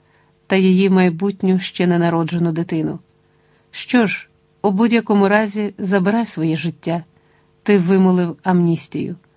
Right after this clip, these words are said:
Покарання не відбудеться. Дякую за це двом людям, своїй ще ненародженій дитині та пастирю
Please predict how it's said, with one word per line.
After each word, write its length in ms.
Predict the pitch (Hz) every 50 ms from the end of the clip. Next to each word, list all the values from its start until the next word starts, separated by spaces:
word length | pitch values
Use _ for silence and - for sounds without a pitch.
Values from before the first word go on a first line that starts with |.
| _ _ _ _ _ _ _ _ _ _
Покарання 720 | - 214 208 202 - 214 214 226 240 233 226 226 220 226 220
не 220 | 196 185 185 190
відбудеться. 840 | 180 190 165 160 156 165 185 170 170 165 - - - 151 - 160 - _ _ _ _ _ _ _ _ _
Дякую 440 | - 196 175 214 214 208 214 214 196
за 120 | 180 196 190
це 200 | 190 - 202 190
двом 260 | 175 180 190 190 185
людям, 420 | 185 196 190 165 165 151 151 - - _ _ _ _ _ _ _
своїй 480 | - - - 190 190 190 196 202 202
ще 280 | 190 - - - 202 190
ненародженій 720 | 190 185 185 180 185 185 185 175 - 180 180 180 180 175
дитині 540 | 160 170 170 - 214 214 208 190 165 165 - _ _ _ _ _ _
та 140 | - 180 170
пастирю 600 | 165 - 175 180 180 - - 180 175 175 180